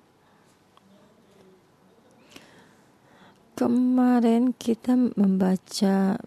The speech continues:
pasal sembilan, bagaimana berkatnya Tuhan, mengikuti Tuhan.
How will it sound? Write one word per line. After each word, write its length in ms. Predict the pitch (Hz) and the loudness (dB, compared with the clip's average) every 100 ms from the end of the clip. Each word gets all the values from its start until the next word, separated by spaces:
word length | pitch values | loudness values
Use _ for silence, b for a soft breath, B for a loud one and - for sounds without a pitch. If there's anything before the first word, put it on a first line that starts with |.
| - - | -18 -8
pasal 560 | 185 165 - 180 180 | -6 -6 -4 -2 -2
sembilan, 560 | 170 - 180 180 180 202 | -4 -4 -2 0 2 0
bagaimana 720 | 180 165 175 175 175 175 196 202 - - | 0 -2 -2 -2 -2 -2 -2 -4 -10 -16
berkatnya 480 | - 170 - 175 170 | -8 -6 -4 -4 -4
Tuhan, 240 | 160 170 190 | -2 0 0
mengikuti 720 | 196 185 175 175 - 185 165 | 0 0 -2 -6 -6 -6 -6
Tuhan. 720 | - 170 156 185 170 202 240 | -6 -6 -8 -6 -4 -4 -8